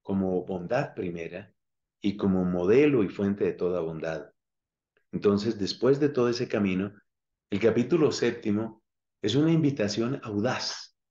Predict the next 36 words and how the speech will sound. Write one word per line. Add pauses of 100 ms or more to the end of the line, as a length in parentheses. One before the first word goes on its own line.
(280)
una
invitación
a
entrar
en
una
vida
contemplativa. (680)
Y
el
primer
ejemplo
que
nos
va
a
presentar (540)
es
el
del
fundador (360)
de
la
Orden
de
Frailes
Menores, (600)
aquel
fundador
que
le
da
nombre
a
los
franciscanos.